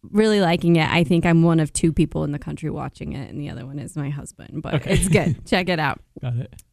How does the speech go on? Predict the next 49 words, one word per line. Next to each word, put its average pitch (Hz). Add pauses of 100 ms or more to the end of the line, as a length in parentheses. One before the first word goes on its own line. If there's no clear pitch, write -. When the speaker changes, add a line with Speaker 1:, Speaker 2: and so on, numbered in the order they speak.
Speaker 1:
Um, 190 (440)
we 220
turned 277
on 220 (240)
When 196
Harry 175
Met 180
Sally. 165
Speaker 2:
<gasps> 165 (200)
Yes. -
Speaker 1:
Just 285
'cause 370
it 294
was 277
like, 247
eh, 320
what 277
do 285
we, 269
you 285
know, 196
like, 196
Speaker 2:
Yeah. 127 (380)
Speaker 1:
it 135
was 214
like 208
a 190
Friday 185
night 170
or 170
something. 165
It 175
was 165
kinda 165
late. -
We 220
just 262
watched 330
the 240
first 196
half 180
of 180
When 180
Harry 160
Met 156
Sally, 160
and 220
it -
might 233